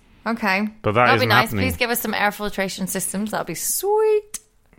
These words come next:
Speaker 2: They, they're supposed to swap out all the air if, over a certain period, like
Speaker 1: Yeah.
Speaker 2: within an hour or something.
Speaker 1: That'd be good.
Speaker 2: Yeah.
Speaker 1: That'd be good. Really nice. Yep.
Speaker 2: So that,
Speaker 1: Um,
Speaker 2: and that's it.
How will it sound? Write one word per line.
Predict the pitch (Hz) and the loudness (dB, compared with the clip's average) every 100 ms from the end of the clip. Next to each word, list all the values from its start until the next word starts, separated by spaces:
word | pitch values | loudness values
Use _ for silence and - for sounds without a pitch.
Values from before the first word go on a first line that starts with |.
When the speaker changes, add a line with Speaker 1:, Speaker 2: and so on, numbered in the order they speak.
| - _ - | -20 _ -6
Speaker 2:
They, | 101 | -6
they're | 92 101 | -2 -2
supposed | - 117 | -2 -2
to | - | -4
swap | - - 131 - | -2 0 4 4
out | 110 | 2
all | - 110 | 0 0
the | 104 101 | 0 0
air | 107 104 78 - | 2 0 0 -2
if, | 92 - | -4 -2
over | 92 87 | -2 -2
a | 85 | -2
certain | - 90 87 85 80 | -2 -2 -2 -4 -4
period, | - 92 85 | -4 -4 -4
like | 92 | -2
Speaker 1:
Yeah. | 90 | -2
Speaker 2:
within | 90 87 | -2 -2
an | |
hour | 85 92 92 | -2 -2 -2
or | 82 | -2
something. | 78 - - - - - - - | -4 -10 -10 -14 -14 -20 -20 -16
Speaker 1:
That'd | - - | -12 -10
be | - - | -10 -10
good. | 214 - - - | -10 -14 -18 -8
Speaker 2:
Yeah. | 92 90 85 - | -4 -4 -6 -8
Speaker 1:
That'd | - 170 | -10 -10
be | |
good. | 180 190 208 180 | -8 -8 -8 -8
Really | 185 | -6
nice. | 180 190 220 - | -4 -4 -6 -10
Yep. | 208 214 - _ _ _ - - - _ _ | -8 -8 -10 _ _ _ -20 -20 -20 _ _
Speaker 2:
So | - - | -8 -2
that, | 190 | 0
Speaker 1:
Um, | 190 196 196 185 - - _ _ - _ _ _ _ - | 0 0 0 -2 -8 -20 _ _ -20 _ _ _ _ -6
Speaker 2:
and | 101 104 107 104 | -2 0 0 -2
that's | 120 113 127 | -4 -2 -2
it. | 131 | -4